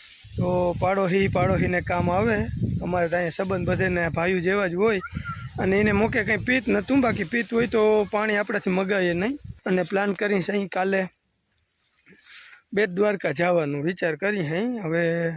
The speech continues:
જો જવાનું થાય તો સવારમાં વહેલા નીકળી જાઉં. અને છોકરાઓને વેકેશન, સુરભીને સત્યાવીસ તારીખે જવાનું હતું ને તો ઈ થોડુંક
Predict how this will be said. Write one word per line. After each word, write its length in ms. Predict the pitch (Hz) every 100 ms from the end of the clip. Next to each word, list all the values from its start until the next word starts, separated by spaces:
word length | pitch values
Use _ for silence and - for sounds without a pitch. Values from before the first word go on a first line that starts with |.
| 170
જો 160 | 165
જવાનું 340 | 160 180 175 165
થાય 200 | 196 175
તો 160 | 170
સવારમાં 400 | 156 180 170 165
વહેલા 240 | 156 180 170
નીકળી 340 | 170 185 220
જાઉં. 320 | 170 165 247 - _ - - _ _ - _ _
અને 320 | 214 165 165 160
છોકરાઓને 520 | 196 175 175 170 165
વેકેશન, 420 | 180 180 170 160
સુરભીને 640 | 156 180 160 180 175 175 175
સત્યાવીસ 460 | 190 165 180 165
તારીખે 320 | 185 175 170 170
જવાનું 420 | 180 185 190 202
હતું 220 | 214 240
ને 100 | 196
તો 400 | 160 180 175 175
ઈ 400 | 180 185 180 175
થોડુંક 320 | - 180 175